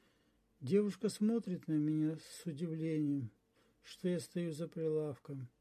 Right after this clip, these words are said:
Я посмотрел на нее и узнал в ней Анну, свою серноводскую попутчицу, которую похитили бандиты.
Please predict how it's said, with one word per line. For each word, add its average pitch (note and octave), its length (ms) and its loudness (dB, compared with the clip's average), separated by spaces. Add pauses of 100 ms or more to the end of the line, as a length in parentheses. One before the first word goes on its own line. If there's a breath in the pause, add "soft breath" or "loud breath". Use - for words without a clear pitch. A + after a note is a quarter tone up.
(800 soft breath)
Я E3+ 160 -2
посмотрел G#3+ 640 0
на G3 200 4
нее G#3+ 420 4
и F#3 140 -2
узнал F#3+ 440 0
в F#3+ 60 2
ней F3+ 340 0 (200)
Анну, D3 520 0
свою F3 480 0 (520 soft breath)
серноводскую D#3+ 880 -2
попутчицу, D#3 840 -6
которую D#3 420 -2
похитили D3+ 640 -4
бандиты. C3+ 760 -4